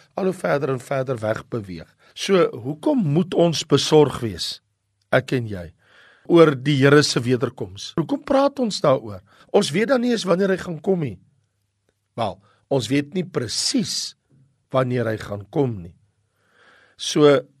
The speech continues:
wat is dan daai ding van apatie? Dit is wanneer Christene so in hulle eie wêreld lewe, saam met die wêreld, dat hulle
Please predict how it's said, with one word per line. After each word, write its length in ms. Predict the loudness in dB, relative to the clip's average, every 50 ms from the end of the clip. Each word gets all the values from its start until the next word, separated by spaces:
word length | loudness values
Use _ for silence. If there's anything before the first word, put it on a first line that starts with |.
| -20 -6 -2
wat 240 | -2 -2 0 0 -2
is 140 | -2 0 0
dan 220 | 0 0 2 2 4
daai 400 | 4 4 4 4 2 -2 -6 -10 _ _ _ _ _ _ _ _ _ _
ding 300 | -6 -2 0 0 0 -2 -2
van 200 | -2 -2 -2 -2 -2 -2
apatie? 560 | -2 -2 -2 -2 -4 -4 -4 -8 -12 -12 -12 -14 _ _ _ _ _ _ _ _ _ _ _ _ _
Dit 320 | -4 0 0 2 4 4 4
is 180 | 4 4 2 0
wanneer 320 | 0 0 2 2 -2 -2 -4
Christene 1080 | -6 -12 -8 -6 -4 -4 -4 -4 -6 -6 -4 0 0 0 2 0 0 -2 -4 -6 -8 _ _ _ _ _ _ _ _ _ _ _ _ _ _
so 460 | -16 -12 -10 -8 -6 -2 2 4 4 4
in 240 | 4 2 0 -2 0
hulle 180 | 0 0 0 0 0
eie 220 | 0 2 2 2 2 2
wêreld 560 | 2 2 2 2 2 2 2 0 -2 -4 -8
lewe, 880 | -8 -6 -4 -2 0 2 4 4 2 2 0 0 0 0 0 -2 -6 _ _ _ _ _ _ _ _ _ _ _ _
saam 580 | -8 -4 -2 2 4 6 6 6 6 6 6
met 100 | 6 6 4
die 100 | 2 2
wêreld, 680 | 2 2 2 2 2 0 -2 -4 -4 -6 -10 _ _ _ _ _ _ _ _ _ _ -10
dat 340 | -2 0 2 2 2 0 -2
hulle 580 | -4 -2 0 4 6 6 6 6 4 2 0